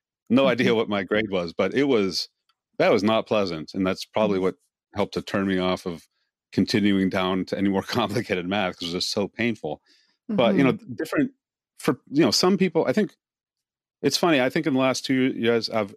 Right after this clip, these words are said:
Speaker 1: as we've gotten used to the fact that, you know, most people have been thrust into Zoom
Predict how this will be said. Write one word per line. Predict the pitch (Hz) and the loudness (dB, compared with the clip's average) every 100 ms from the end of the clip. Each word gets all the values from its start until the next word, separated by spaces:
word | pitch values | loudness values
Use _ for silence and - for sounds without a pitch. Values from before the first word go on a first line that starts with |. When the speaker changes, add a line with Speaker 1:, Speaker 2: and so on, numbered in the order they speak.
| 120 | -4
Speaker 1:
as | 110 | -2
we've | 107 | 0
gotten | 127 127 117 | 0 0 0
used | 113 117 - | -2 -2 0
to | 107 | 0
the | 104 | 0
fact | 110 101 | -2 -2
that, | - 101 - _ _ _ _ - | 0 0 -2 _ _ _ _ -2
you | 117 | 0
know, | 98 - 123 | 0 -2 0
most | 131 143 | 2 2
people | 156 123 110 | 0 0 0
have | 92 | 2
been | 104 95 | 0 -2
thrust | - 127 117 - | -2 0 0 -2
into | 107 95 | -2 -2
Zoom | 87 110 123 101 95 92 | 0 2 4 4 2 -2